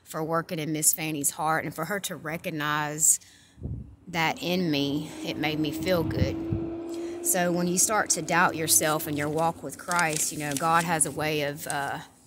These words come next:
confirming to you that you're on the right path and that, um, the things that you are doing are being recognized.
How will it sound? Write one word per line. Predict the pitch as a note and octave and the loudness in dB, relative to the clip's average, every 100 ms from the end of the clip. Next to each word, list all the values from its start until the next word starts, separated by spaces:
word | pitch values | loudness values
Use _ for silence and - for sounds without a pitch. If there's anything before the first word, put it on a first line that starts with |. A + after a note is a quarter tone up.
| - - - | -20 -20 -20
confirming | - E3+ - F3 E3+ D3+ | -10 -8 -2 0 2 0
to | C#3+ D#3 | -2 -2
you | D#3 D#3 | -2 -2
that | D#3 - | -2 -2
you're | D#3 | -2
on | D#3 | -4
the | C#3+ | -2
right | C#3+ C#3+ - | 0 0 -2
path | - D#3 D#3 B2+ - - - - - - - - | -4 0 2 0 -4 -14 -16 -20 -20 -20 -20 -16
and | - - G2 | -10 -6 -4
that, | A#2+ C#3 C3 | -2 -2 -2
um, | D#3+ D#3 G2+ E2 D#3+ - - | -6 -8 -8 -10 -12 -20 -20
the | |
things | F3 D#3+ D#3+ | -10 -4 -2
that | D#3 - | -2 -2
you | F3+ | -4
are | D3+ | -6
doing | D3 E3 E3 D3+ | -2 -2 0 -2
are | C#3 | -2
being | D3+ D3 | -4 -4
recognized. | C#3+ D3+ D#3+ D3+ B2+ G#2+ G2+ - - | -4 -4 -6 -8 -4 -4 -2 2 2